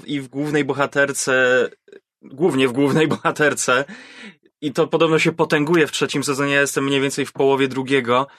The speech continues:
Mm, może dociągnę do końca drugiego sezonu, bo podobno jeszcze ten drugi sezon jest dobry, a trzeci, trzeci nie. Ona jest taka zarozumiała, taka, nie, nie...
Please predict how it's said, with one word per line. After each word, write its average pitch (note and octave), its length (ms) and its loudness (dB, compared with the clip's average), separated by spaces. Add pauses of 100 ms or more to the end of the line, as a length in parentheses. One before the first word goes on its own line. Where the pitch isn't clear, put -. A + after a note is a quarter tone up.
(460)
Mm, C3+ 500 0
może C#3+ 360 4
dociągnę A#2+ 460 0
do A2+ 100 2
końca A#2 240 0
drugiego A2 380 0
sezonu, B2 400 0
bo A#2 140 0
podobno A#2 520 2
jeszcze A2+ 400 0
ten A2+ 160 0
drugi A2 240 -4
sezon A2 300 -2
jest G#2+ 140 -4
dobry, A#2+ 320 2
a A2 100 2 (300)
trzeci, - 380 -2
trzeci A#2 360 -4
nie. A2+ 100 -2 (400)
Ona D3 220 2
jest D3 200 0
taka F3+ 520 2 (580)
zarozumiała, D3 840 2
taka, D#3+ 560 0 (240)
nie, D3 120 -6
nie... F3+ 140 -2